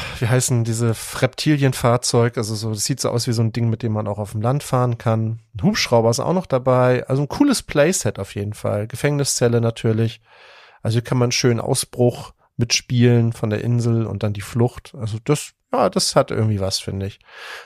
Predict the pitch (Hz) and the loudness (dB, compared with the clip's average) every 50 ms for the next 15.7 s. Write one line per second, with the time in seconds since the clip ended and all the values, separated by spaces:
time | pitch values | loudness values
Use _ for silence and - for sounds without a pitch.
0 | - - - 147 151 156 160 131 104 95 85 87 92 101 110 110 - - - - | -8 0 2 2 4 4 2 2 0 -2 -4 -6 -8 -8 -10 -10 -10 -10 0 0
1 | 135 151 - - 131 - - 131 127 123 123 123 120 - - - - - _ - | 2 2 2 2 2 2 2 2 2 2 2 0 -2 -4 -10 -20 -20 -20 _ -10
2 | - - - 170 156 160 143 - - 143 151 151 - - - 110 - - 120 113 | -4 0 0 2 2 2 0 2 4 4 2 2 2 -2 -4 -4 -2 0 0 2
3 | 113 113 - - 113 110 107 110 110 104 104 101 - 110 107 - - - - 95 | 2 0 0 0 0 0 2 0 -2 -2 -2 -4 -6 -8 -8 -6 -6 -6 -6 -6
4 | 98 101 - - - - 113 107 - - - 104 101 - - 107 104 107 104 - | -6 -10 -10 -10 -4 -2 -2 -2 -2 -4 -6 -8 -10 -6 -6 -4 -4 -4 -6 -6
5 | - 107 107 104 101 101 95 - - 104 101 - - - 104 98 95 101 101 107 | -4 -4 -4 -4 -6 -8 -12 -12 -12 -14 -12 -8 -8 -6 -6 -4 -6 -6 -6 -8
6 | 117 - - 110 110 107 - 110 104 107 - - _ _ - - - - - - | -10 -6 -4 -4 -4 -2 -2 -4 -4 -2 -4 -8 _ _ -20 -20 -20 -20 -20 -18
7 | - - - - - - 208 226 190 165 196 196 175 175 190 196 208 208 170 127 | -20 -20 -20 -12 -2 2 4 4 6 6 4 4 6 6 6 6 6 4 2 0
8 | 110 104 - _ _ - 151 131 151 160 175 170 160 156 147 147 165 147 147 147 | -2 -4 -10 _ _ -6 -2 0 0 2 2 2 2 2 2 2 2 0 -2 0
9 | 135 139 120 - - 131 147 - 190 175 170 165 156 - - 165 160 156 156 160 | 0 -2 -4 0 0 0 0 2 0 0 0 0 0 -2 -2 -2 0 2 2 0
10 | 151 - - 131 123 123 123 127 - - 139 - - 139 135 131 123 - - 123 | 0 -2 -2 -2 0 2 2 2 2 0 -2 0 2 2 2 2 0 0 2 2
11 | 120 123 - - 120 120 - 113 101 98 110 107 104 104 123 147 - - 170 160 | 2 2 0 0 -2 -2 -2 -6 -6 -4 -2 -2 -2 0 -2 -2 0 2 2 4
12 | 156 156 - - 117 117 123 - - - 117 - - - 113 107 113 107 107 107 | 4 2 2 2 0 0 0 0 -2 -4 -4 -4 -4 -6 -4 -2 -2 -2 -2 -2
13 | - - - - - 101 110 120 151 165 170 165 165 165 160 147 - 113 104 101 | -2 -4 -6 -4 -4 -6 -2 0 2 2 2 4 2 2 2 0 0 -2 -4 -6
14 | 104 - - - 127 117 120 123 127 - - 110 107 113 113 117 113 113 113 - | -6 -8 -4 0 2 2 2 2 0 -2 -2 -2 -2 0 2 2 0 0 -2 -4
15 | - - - - 110 107 104 101 101 98 95 - - | -6 -8 -8 -6 -4 -4 -4 -4 -4 -8 -10 -14 -16